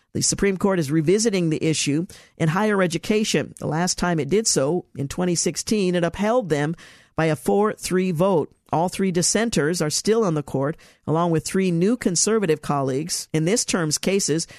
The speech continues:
involving Harvard and the University of North Carolina, Students for Fair Admissions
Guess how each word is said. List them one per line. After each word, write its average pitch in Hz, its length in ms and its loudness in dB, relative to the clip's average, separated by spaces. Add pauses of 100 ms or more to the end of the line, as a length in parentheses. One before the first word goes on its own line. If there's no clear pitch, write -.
(220)
involving 151 380 -2
Harvard 180 420 -2
and 160 80 -2
the 151 60 -2
University 165 540 0
of 147 80 -2
North 160 280 -2
Carolina, 156 640 0
Students 196 440 -2
for 151 140 -2
Fair 180 340 0
Admissions 156 600 0